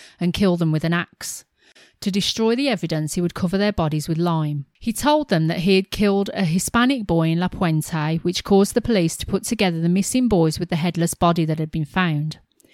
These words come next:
Sanford told them that they would find graves near the chicken coop for the Winslow brothers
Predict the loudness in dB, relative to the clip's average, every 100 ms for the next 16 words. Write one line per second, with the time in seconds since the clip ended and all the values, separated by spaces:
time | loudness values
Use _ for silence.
0 | -20 -20 -20 -20 -6 0 2 2 0 -4
1 | 0 2 2 0 -2 0 0 2 2 0
2 | -2 0 2 2 2 0 0 0 0 2
3 | 0 -2 -4 -2 -2 0 -2 0 -2 -2
4 | 0 0 0 -2 -2 -2 -2 -2